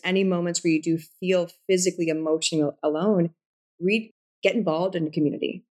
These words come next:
Reach out to someone who you trust, even if you know they're not gonna understand how you feel, reach out to them. Say, "Hey, this is what I'm experiencing, what I'm going through. I just wanna share that." You don't have to solve the problem or give an answer. Just to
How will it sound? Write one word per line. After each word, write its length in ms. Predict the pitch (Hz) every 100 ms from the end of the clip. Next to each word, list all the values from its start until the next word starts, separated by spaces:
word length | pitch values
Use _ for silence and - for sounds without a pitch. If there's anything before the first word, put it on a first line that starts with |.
| -
Reach 200 | 190 185
out 180 | - 165
to 80 | 180
someone 720 | 175 156 160 151 147 151 160 _ _ -
who 140 | 180
you 200 | 170 170
trust, 480 | 165 - 180 165 -
even 260 | 190 202 226
if 120 | 220
you 100 | 214
know 180 | 190 180
they're 100 | 175
not 280 | 160 139 165
gonna 120 | 170
understand 440 | 160 156 160 151
how 80 | 175
you 140 | 147 156
feel, 440 | 147 156 269 302 _ _ _ _ _
reach 260 | 180 180 180
out 200 | 113 -
to 60 | 170
them. 320 | 69 - - _ _ -
Say, 140 | 175
"Hey, 380 | 170 180 175 170
this 220 | 170 175
is 100 | 185
what 80 | 175
I'm 60 |
experiencing, 600 | 160 - 165 160 160 156
what 100 | 151
I'm 100 | 147
going 300 | 151 143 147
through. 400 | 147 147 135 139 - -
I 80 | 160
just 560 | 180 156 156 - - _ _
wanna 200 | 170 151
share 340 | 147 - 117 107
that." 340 | - 64 - - _ _ -
You 140 | 170
don't 140 | 156 160
have 220 | 143 147
to 140 | - 165
solve 340 | - 202 202
the 80 | 196
problem 540 | - 175 170 165 156
or 200 | 98 - -
give 200 | 185 190
an 100 | 185
answer. 760 | 160 156 156 156 156 156 156 _ - - _ _ -
Just 300 | 170 160 -
to 380 | 160 156 147